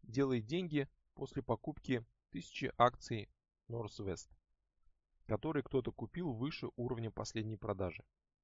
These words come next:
Обычно Northwest вялые инвестиционные акции, и партия такого объёма появилась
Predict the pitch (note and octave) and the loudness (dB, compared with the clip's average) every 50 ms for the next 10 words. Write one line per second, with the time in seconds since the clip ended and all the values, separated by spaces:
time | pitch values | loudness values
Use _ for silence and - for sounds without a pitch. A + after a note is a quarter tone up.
0 | _ _ _ _ _ _ _ _ _ _ _ _ _ _ _ _ _ _ - - | _ _ _ _ _ _ _ _ _ _ _ _ _ _ _ _ _ _ -4 -4
1 | G2+ C#3+ G#3 G#3 - - C#3+ A#2+ F#2 F2+ _ _ _ _ _ _ _ _ _ _ | -2 -2 -2 -4 -4 -2 -2 -2 -2 -4 _ _ _ _ _ _ _ _ _ _
2 | _ _ - A#2+ B2+ B2+ A2 - - - A#2 A#2 G#2 F2+ - - - - _ _ | _ _ -6 -2 -2 -2 -2 -4 -4 -2 0 2 0 0 -2 -10 -20 -20 _ _
3 | _ _ _ - G#2+ A2+ D#3 F3 E3 C3+ G#2+ F#2+ F2+ E2+ - G2+ G2+ G#2 G#2 - | _ _ _ -10 -2 2 4 6 6 6 4 2 0 -2 -4 -6 -6 -6 -6 -6
4 | - - C#3 C#3+ C#3+ C3+ B2 G#2+ G2 - - - - F#2 F#2 - _ _ _ _ | -6 -2 -2 0 0 2 2 2 2 0 -2 -8 -12 -12 -12 -14 _ _ _ _
5 | _ _ _ _ _ _ _ _ _ - - G#2 - B2 B2 - - - G#2 - | _ _ _ _ _ _ _ _ _ -12 -4 4 6 8 8 8 6 2 0 0
6 | G#2 G2+ - B2+ A2+ G2+ G#2 G2 F#2+ A2+ B2+ E3 F#3+ F3+ C#3 G#2+ - - G#2+ G#2 | 0 -2 -2 -2 2 4 4 2 2 2 -2 0 0 2 0 0 0 0 -2 0
7 | G#2 A#2+ D3+ F3 E3+ C#3+ - - | 0 -2 -2 -2 -2 -4 -6 -8